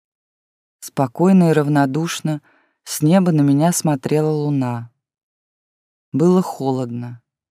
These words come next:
очень холодно. Тепло черных песков пропало. Изменился даже воздух.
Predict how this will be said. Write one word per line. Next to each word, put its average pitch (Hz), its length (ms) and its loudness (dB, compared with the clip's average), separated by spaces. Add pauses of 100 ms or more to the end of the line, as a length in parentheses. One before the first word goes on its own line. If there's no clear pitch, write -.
(320)
очень 165 360 -4
холодно. 123 720 -10 (960)
Тепло 160 340 0
черных 160 480 0
песков - 460 -8
пропало. 120 680 -6 (1160)
Изменился 156 640 2
даже 156 320 0
воздух. 143 640 -8